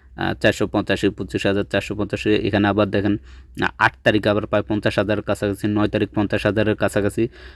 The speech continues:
আহ, দশ তারিখ পঞ্চাশ হাজারের কাছাকাছি, আহ, এগারো তারিখ সাতান্ন হাজার, বারো, বারো তারিখ, এই দিক দিয়ে আবার, আহ, প্রাইসটা অনেক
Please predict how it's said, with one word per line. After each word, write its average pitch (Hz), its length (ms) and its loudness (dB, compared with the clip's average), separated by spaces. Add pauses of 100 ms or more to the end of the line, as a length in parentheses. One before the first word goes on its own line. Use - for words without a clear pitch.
আহ, 98 180 0
দশ 101 300 4
তারিখ 110 300 4
পঞ্চাশ 110 300 2
হাজারের 104 280 2
কাছাকাছি, 104 540 2 (500)
আহ, 90 540 -4
এগারো 107 280 4
তারিখ 104 360 2
সাতান্ন 104 520 2
হাজার, 101 320 4
বারো, 101 600 4
বারো 98 340 0
তারিখ, 104 320 -2 (280)
এই 120 180 0
দিক 139 280 -4
দিয়ে 147 120 6
আবার, 135 200 6
আহ, 123 220 2
প্রাইসটা 120 480 -2
অনেক 117 220 4